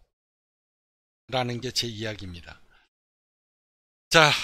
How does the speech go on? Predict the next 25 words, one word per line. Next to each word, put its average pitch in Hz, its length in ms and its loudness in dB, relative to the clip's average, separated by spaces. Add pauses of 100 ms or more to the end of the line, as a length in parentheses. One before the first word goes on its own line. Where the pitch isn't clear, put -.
앞서 156 300 0
말씀드린 147 580 -2
것대로, 139 580 -8
어, 127 560 -10 (260)
대박 135 260 -6
주식 135 240 -6
시리즈 131 340 -6
이백삼십 151 720 -4
탄을 147 640 -4
준비를 143 400 -8
하시고요. 131 580 -8 (600)
때가 170 260 -2
되면 147 480 -4 (720)
앞서 139 240 -2
말씀드린 135 520 -2
것대로 123 440 -6 (540)
정확히 123 440 -4
최고 160 300 -4
고점에서 143 760 -4 (480)
제가 117 260 -10 (100)
두 165 240 -6
번째 160 400 -2
신호탄이 151 480 -4
올 120 180 -4
것이다 - 540 0